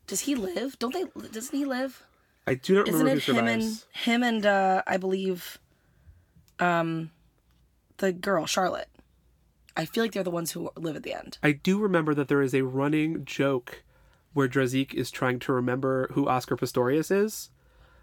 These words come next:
Speaker 1: Yes.
Speaker 2: Through the whole movie.
Speaker 1: <laughs> Through the whole movie, he
Speaker 2: And
Speaker 1: is
Speaker 2: it's
Speaker 1: trying to remember.
Speaker 2: extremely
Speaker 1: 'Cause there's a
Speaker 2: funny.
Speaker 1: part where,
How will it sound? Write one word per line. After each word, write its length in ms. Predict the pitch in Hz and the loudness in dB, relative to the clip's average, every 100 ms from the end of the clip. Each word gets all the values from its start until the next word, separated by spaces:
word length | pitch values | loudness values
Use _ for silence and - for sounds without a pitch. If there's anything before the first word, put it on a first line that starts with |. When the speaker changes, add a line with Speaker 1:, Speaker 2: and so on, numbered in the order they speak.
| - | -10
Speaker 1:
Yes. 500 | 190 233 277 285 214 | 0 2 4 2 4
Speaker 2:
Through 120 | 170 | 6
the 100 | 156 | 6
whole 260 | 135 147 151 | 2 0 0
movie. 320 | 147 135 143 | 2 4 6
Speaker 1:
<laughs> 80 | 185 | 4
Through 20 | |
the 60 | 240 | 4
whole 260 | - 240 233 | 2 4 4
movie, 360 | 233 233 208 | 2 2 0
he 80 | 190 | 2
Speaker 2:
And 100 | 180 | 4
Speaker 1:
is 200 | 196 208 | 4 2
Speaker 2:
it's 80 | 208 | 2
Speaker 1:
trying 120 | 196 | 2
to 40 | 165 | 2
remember. 160 | 156 | -2
Speaker 2:
extremely 680 | 151 - 175 165 160 156 156 | -2 -2 0 2 2 2 2
Speaker 1:
'Cause 180 | 151 262 | 2 2
there's 140 | 247 233 | 2 2
a 60 | |
Speaker 2:
funny. 60 | 226 | 0
Speaker 1:
part 320 | 226 226 233 | 0 0 0
where, 380 | 214 202 190 185 | 2 2 2 0